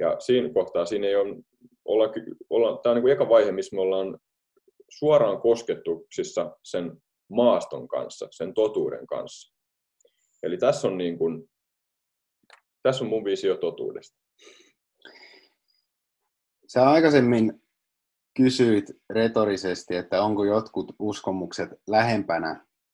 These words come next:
Speaker 2: totuutta. Ja tämä on hyvin keskeinen kysymys tietysti sen teeman ympärillä, että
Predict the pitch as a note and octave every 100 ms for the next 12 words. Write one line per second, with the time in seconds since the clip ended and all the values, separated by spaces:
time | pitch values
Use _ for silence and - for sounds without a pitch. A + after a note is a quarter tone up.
0 | - G2 F#2 F2 C#2+ - - D2+ - _
1 | _ _ _ _ _ _ _ _ - -
2 | F2+ E2 D2+ - _ _ _ _ _ F#2+
3 | F#2+ F#2+ F2+ F2 D2+ _ G2+ G2+ F#2+ F#2
4 | F#2+ - F2 E2 F2+ F2 E2+ D2+ F2 E2
5 | D#2 - E2+ - _ _ - F2+ E2 E2+
6 | F2 E2 D#2+ E2 D#2+ D#2 D2+ - E2 D2+